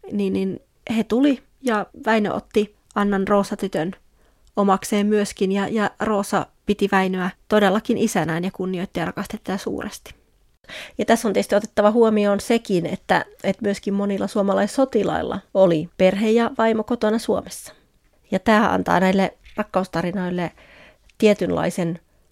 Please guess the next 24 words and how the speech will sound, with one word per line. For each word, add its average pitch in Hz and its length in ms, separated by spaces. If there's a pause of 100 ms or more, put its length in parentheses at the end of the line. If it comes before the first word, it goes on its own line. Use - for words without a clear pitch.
luonteen, 220 640 (160)
ja, 202 160
ja 208 140
mun 220 180
mielestä 208 420 (280)
voi 208 140
puhua 214 200
jopa 220 200
suoranaista 214 460
hyväksikäytöstä, 208 760
koska - 220
tosi 202 260
usein 226 320
näiden 196 240
suhteiden 185 500
tilanne 170 460 (500)
oli 185 260
se, 190 280 (520)
että 170 440 (260)
suomalaissotilaalla 180 1000
oli 214 220
tosiaan 165 360
perhe 170 220
Suomessa, 247 600